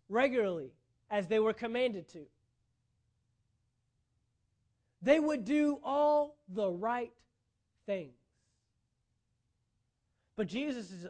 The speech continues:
is addressing what true obedience looks like. The first son was told to go work, and he told his father, "No, I will not go."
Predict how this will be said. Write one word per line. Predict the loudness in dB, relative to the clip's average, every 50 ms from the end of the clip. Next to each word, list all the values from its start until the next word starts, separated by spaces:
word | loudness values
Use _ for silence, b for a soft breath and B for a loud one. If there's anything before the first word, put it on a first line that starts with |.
| -6
is | -4 -2 -2 -2 -2
addressing | -4 -6 -4 -2 -2 -2 -2 -4 -8 -12 -12 -12 -14 _ _ _ _ _ _ _ _
what | -2 -2 -2 -2
true | -2 -6 -6 -4 0 2 2
obedience | 2 2 0 -2 -4 -4 -4 -6 -8 -8 -8
looks | -6 -6 -6 -6 -10
like. | -14 -14 -14 -16 _ _ _ _ _ _ _ _ _ _ _ _ _ _ _ _ _ _ _ _ _ _ _ _ _ _ _ _ _ _ _ _ _ _ _ _ _ _ _
The | -2 -2
first | -2 0 2 4 4 4 4 0 -8 -12 -12
son | -14 -14 -12 -14 -18 -18 -20 _ _ _ _ _ _ _ _ _ _ _ _ _ _ _ _ _ _ _ _ _ _ _ _ _
was | 4 4 4 4 2
told | 0 4 6 6 6 6 4 0
to | -4 -2
go | 0 4 4 4 4
work, | 4 2 -2 -2 -2 -6 -10 _ _ _ _ _ _ _ _ _ _ _ _ _ _ _ _ 0
and | 2 2 2
he | 2 0 -2
told | -4 -8 0 6 10 12 12 12 12 8 6
his | 2 -2 -4 -4 -4
father, | -2 0 2 2 2 2 0 -2 -8 -10 -14 _ _ _ _ _ _ _ _ _ -14
"No, | -8 -2 0 0 0 0 -2 -6 -10 _ _ _ _ _ _ _
I | -6 -6
will | -4 -2 -4 -4
not | -4 -6 -8 -8 -10
go." | -12 -14 -14